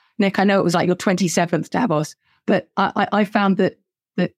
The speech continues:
humanity was very present. There was, Pat, you've already called out the amount that health, mental health and physical health, people in A I. I felt, felt it was really quite a people-centric conversation. Um,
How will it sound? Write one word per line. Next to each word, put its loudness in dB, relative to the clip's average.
humanity 0
was 0
very 0
present. -4
There 0
was, -2
Pat, -4
you've 2
already 2
called 0
out -2
the 2
amount 0
that -2
health, -2
mental 2
health 0
and 0
physical -2
health, -2
people 0
in 4
A 4
I. 0
I 0
felt, -2
felt 0
it -4
was -4
really 2
quite -2
a -4
people-centric 0
conversation. 0
Um, 2